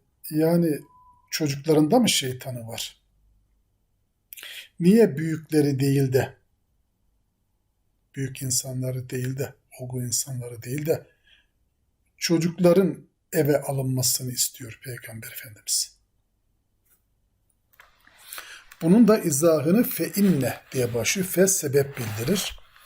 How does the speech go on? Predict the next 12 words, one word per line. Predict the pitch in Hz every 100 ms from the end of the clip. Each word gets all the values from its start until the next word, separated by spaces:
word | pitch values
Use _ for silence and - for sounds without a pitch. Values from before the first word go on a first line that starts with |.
| _ - - - _ -
Öncekinin | 147 139 135 139 180
sebebini | 185 147 135 131 131 113
beyan | 120 113
eder. | 120 156 214 - _ _ - -
Çünkü | - 233 185
şeytan | - 180 170 185 233 226 -
o | 240 180
vakitte | - - - - 120 - _ _ _ _
çoğalır | - - 143 139 143 240 170
ve |
yayılır. | 139 120 110 110 - - - _ _ _ _ _ _ _ _ _ _ _ _ _ _ _ _ -
Ürer. | 156 143 - - _